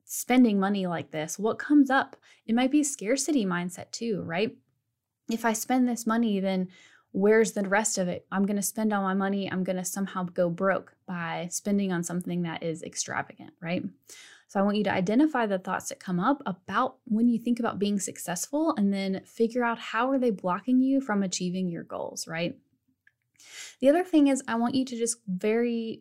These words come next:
even further define what your success looks like and how you're going to enjoy it, because I don't want you to grind away until you're past the point of retirement. I want you to know, like, when I get to this place, this is how I'll know, like,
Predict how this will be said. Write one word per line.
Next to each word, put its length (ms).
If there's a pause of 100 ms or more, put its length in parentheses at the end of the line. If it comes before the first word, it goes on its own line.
(120)
even 300
further 520
define 800 (160)
what 240
your 240
success 540
looks 240
like 300
and 120
how 240
you're 180
going 300
to 180
enjoy 360
it, 220
because 400
I 100
don't 260
want 120
you 100
to 60
grind 460
away 520
until 600 (480)
you're 200
past 360
the 80
point 240
of 140
retirement. 560
I 80
want 180
you 120
to 180
know, 500
like, 320
when 260
I 120
get 160
to 100
this 200
place, 440
this 240
is 140
how 500
I'll 200
know, 280
like, 220